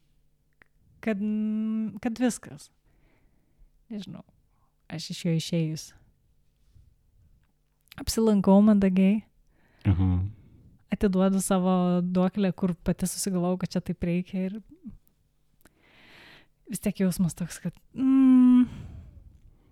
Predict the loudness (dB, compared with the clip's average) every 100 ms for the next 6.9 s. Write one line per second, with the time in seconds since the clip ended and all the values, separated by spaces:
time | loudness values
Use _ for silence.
0 | _ -20 _ _ _ -20 -16 0 2 2
1 | 0 0 0 0 -2 -4 -8 -14 -18 -12
2 | -6 -2 -2 -2 -12 -10 -12 -12 _ _
3 | _ _ _ _ _ _ -4 4 4 4
4 | 2 2 2 4 2 0 -4 -4 -2 -4
5 | -6 _ _ _ -2 0 0 -4 -2 0
6 | 0 -2 -4 -4 -4 -4 -4 -6